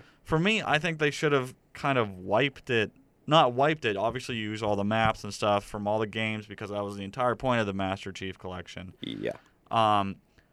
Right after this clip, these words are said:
Speaker 1: but then you update the multiplayer to what they have with
Speaker 2: Which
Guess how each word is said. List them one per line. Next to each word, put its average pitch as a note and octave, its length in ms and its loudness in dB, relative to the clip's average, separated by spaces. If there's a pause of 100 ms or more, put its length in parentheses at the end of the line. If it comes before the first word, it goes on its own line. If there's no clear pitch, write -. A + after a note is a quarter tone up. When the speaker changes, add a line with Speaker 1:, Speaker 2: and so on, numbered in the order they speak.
(200)
Speaker 1:
but C#3 300 2
then D3 180 2
you C#3 240 0
update A#2+ 600 2
the A#2 140 -4
multiplayer A2+ 760 -2
to G#2+ 540 0
what G#2+ 300 -2
they G2 160 0
have F#2+ 560 0 (200)
with A#2+ 300 8
Speaker 2:
Which - 440 -8